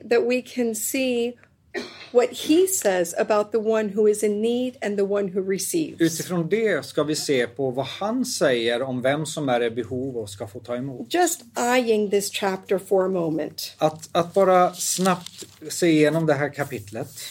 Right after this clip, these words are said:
Speaker 1: Uh, it speaks about those who are rejected,
Speaker 2: Det talar om dem som förkastades,
Speaker 1: those who have been accepted,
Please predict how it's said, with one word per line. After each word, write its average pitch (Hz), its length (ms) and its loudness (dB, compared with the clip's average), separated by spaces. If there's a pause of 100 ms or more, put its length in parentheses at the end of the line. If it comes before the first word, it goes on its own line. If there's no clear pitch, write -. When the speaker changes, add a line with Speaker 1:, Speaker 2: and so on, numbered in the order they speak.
Speaker 1:
Uh, 285 200 2
it 285 120 -2
speaks 339 480 0
about 277 380 2
those 269 480 4
who 254 60 8
are 233 220 2
rejected, 208 560 -2 (100)
Speaker 2:
Det 147 160 -6
talar 170 360 8
om 185 160 2
dem 175 260 6
som 160 260 -2
förkastades, 156 920 -4
Speaker 1:
those 262 600 8
who 247 140 12
have 233 200 4
been 220 140 8
accepted, 214 760 2